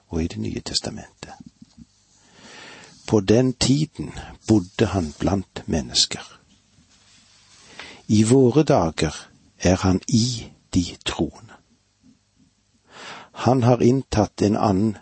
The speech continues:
posisjon. Og dette er en mektig fordel vi har, vi som tror på Jesus Kristus. Frykt ikke.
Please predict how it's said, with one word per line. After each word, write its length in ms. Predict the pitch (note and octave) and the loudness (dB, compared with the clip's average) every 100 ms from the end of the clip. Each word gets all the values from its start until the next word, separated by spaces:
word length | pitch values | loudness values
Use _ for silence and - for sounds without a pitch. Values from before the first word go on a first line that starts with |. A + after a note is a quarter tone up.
| _ | _
posisjon. 680 | - G2+ - B2 - A2+ C3 - _ _ _ _ _ _ _ _ _ _ _ _ _ _ - - _ | -4 0 0 2 0 -2 -6 -16 _ _ _ _ _ _ _ _ _ _ _ _ _ _ -20 -20 _
Og 200 | - F#2 | -2 2
dette 320 | A2 - - | 2 0 0
er 140 | C3+ G2 | 0 2
en 160 | F#2+ G#2 | 2 2
mektig 640 | A#2 - - - B2+ B2 | 2 0 -8 -4 0 2
fordel 680 | B2 F2+ D#2+ F#2 G2 E2 - - _ _ | 2 0 0 2 2 0 -10 -18 _ _
vi 140 | A2 | 0
har, 300 | G2 - - - - _ - | 2 -2 -6 -12 -20 _ -2
vi 280 | F2+ F#2 - | 0 0 -2
som 220 | - F2+ D#2 | 0 0 -2
tror 320 | - E2 D#2 | -2 -2 -2
på 100 | - | -2
Jesus 600 | D2+ D2+ D#2 - - - - | -2 0 0 0 0 0 -2
Kristus. 680 | - - - - - - - _ _ _ _ _ _ _ _ _ _ _ _ - - _ - | -4 -2 -2 -4 -6 -6 -8 _ _ _ _ _ _ _ _ _ _ _ _ -20 -20 _ -14
Frykt 500 | - - D#3 - - | -8 -2 -2 -2 -6
ikke. 340 | - - - | -6 -8 -14